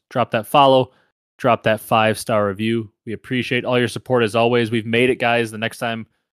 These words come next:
Brock and I are on the mic talking to you, we won't be in the C D L season yet. We'll say we made it again in about a month when the matches are here. But,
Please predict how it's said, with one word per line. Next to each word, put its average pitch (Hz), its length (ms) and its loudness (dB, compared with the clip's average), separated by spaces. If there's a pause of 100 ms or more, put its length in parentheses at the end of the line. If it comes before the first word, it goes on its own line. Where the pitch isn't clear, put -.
(180)
Brock 107 220 0
and 107 80 -4
I 104 60 0
are 104 80 0
on 107 140 0
the 107 60 -4
mic 104 240 -4
talking 110 380 -2
to 110 100 -12
you, 107 260 -4 (360)
we 131 100 0
won't 170 220 6
be 190 100 6
in 175 60 4
the 160 60 0
C 175 120 2
D 151 80 6
L 139 100 6
season 123 300 0
yet. 117 280 2
We'll 110 120 -2
say 104 360 0
we 104 120 -4
made 104 180 -2
it 101 80 -2
again 101 220 -2
in 98 100 -8
about 98 160 -4
a 98 40 -6
month 98 260 -6
when 104 80 -12
the 98 80 -14
matches 104 320 -4
are 110 100 -2
here. 107 220 -2
But, 135 360 2